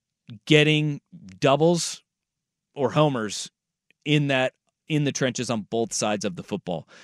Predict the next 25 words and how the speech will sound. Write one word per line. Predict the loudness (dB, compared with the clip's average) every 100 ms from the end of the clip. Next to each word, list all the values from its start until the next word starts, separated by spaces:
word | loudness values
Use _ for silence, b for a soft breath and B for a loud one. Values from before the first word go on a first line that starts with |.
| b b _
They | 2 2 2
have | -2 -2 -2
balance | 0 0 0 -2 -6 -10 _
in | 0 0
this | 2 -2
class. | 0 2 2 0 -4 -8
It's | -6
a | -6
good | -2 0 0
class | 0 0 0 0
for | 0
Oregon. | 2 2 2 -2
I | -4
believe | -4 0 0 2
that | 0 0 -4 B B 0
with, | 0 0
when | -2 0 0
you | 0 0
account | -2 -4 -4
the | -6
transfer | -2 -4 -4
portal | -2 -2 0 -2
in | -2
their | -2 2
overall, | 0 4 4 4